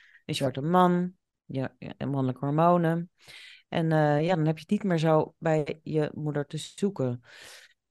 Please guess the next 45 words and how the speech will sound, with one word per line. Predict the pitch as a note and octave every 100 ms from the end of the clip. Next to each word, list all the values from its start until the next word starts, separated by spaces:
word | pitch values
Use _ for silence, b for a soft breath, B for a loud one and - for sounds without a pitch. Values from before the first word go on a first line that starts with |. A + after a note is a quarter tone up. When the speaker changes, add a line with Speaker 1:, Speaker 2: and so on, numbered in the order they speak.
| _
Speaker 1:
En | - E3 E3+
een | C#3+ F#3
meisje | A3+ C#4+ B3+
gaat | A#3 G3
ook | C4
wel | A#3
met | D#3+
de | C#3
vader | - C3 C3 B2+
mee. | B2+ B2+
Want | E3 F#3
een, | F3+
een | F3+ F3
v-, | - -
een | - F3 E3
vader | - G#3 A3 D3+
helpt | D#3 E3 -
een | F3
kind | E3 D3+ D#3
ook | D#3 D#3+
de | -
wereld | G3+ C4 D#3 B2+
in, | A#2+ C3 B2+ _
zeg | - D3+
maar. | C#3+ C3+ C3 C#3+ _ _ _
Dus | D3+
je | C3+
Speaker 2:
Ja. | C3+
Speaker 1:
moeder | F3 D#3 -
helpt | - D3+ D3
je | E3 D3 - _ -
in | D#3+
de | D#3
wereld | D3+ E3 D3 C#3+ - - _ _ _
te | F#3
komen. | F3 F#3 A3 B3+ - -
<laughs> | E3 - - C#4+ A#3+ F3+
En | E3
je | E3
vader | D#3 E3 E3 D#3+
helpt | D3+ D3+ D3+
je | D3+ D3 -
over | D3 C#3+
de | C#3+
wereld. | D3 C#3+ C#3+